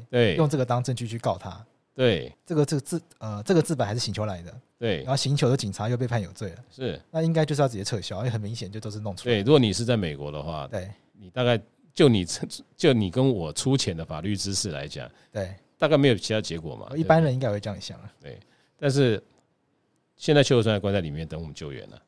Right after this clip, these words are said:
Speaker 1: 死刑。
Speaker 2: OK。
Speaker 1: 好，然后张邦田哈，在，在那个死-，死刑变成无罪，然后再回来除以二，死刑加无罪除以二变无期，确定。
Speaker 2: OK。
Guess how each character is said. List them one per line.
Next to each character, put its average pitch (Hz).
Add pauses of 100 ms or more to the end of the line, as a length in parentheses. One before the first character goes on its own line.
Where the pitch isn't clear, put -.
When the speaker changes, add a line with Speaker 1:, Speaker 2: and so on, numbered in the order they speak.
Speaker 1:
死 78
刑。 67 (540)
Speaker 2:
OK。 98 (380)
Speaker 1:
好， 62 (640)
然 113
后 135 (120)
张 -
邦 147
田 80
哈， 78 (100)
在， 104
在 110
那 101
个 73 (280)
死-， - (560)
死 -
刑 85
变 120
成 85
无 73
罪， 80 (440)
然 -
后 101
再 110
回 80
来 67 (800)
除 113
以 73
二， 87 (160)
死 -
刑 95
加 104
无 90
罪 95
除 82
以 80
二 80
变 85
无 76
期， -
确 -
定。 85 (920)
Speaker 2:
OK。 104